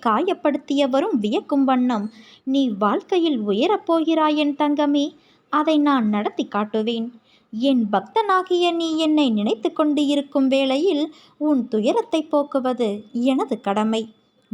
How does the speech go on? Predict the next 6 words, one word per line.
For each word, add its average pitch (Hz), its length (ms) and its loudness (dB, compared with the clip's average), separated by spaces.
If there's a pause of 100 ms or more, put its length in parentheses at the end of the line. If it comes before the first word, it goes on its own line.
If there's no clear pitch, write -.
வெகு 208 280 0
விரைவில் 247 420 0
இது 254 260 0
நடக்கும். 220 480 -4 (440)
கவலைப்படாமல் 233 920 0
இரு. 202 300 -2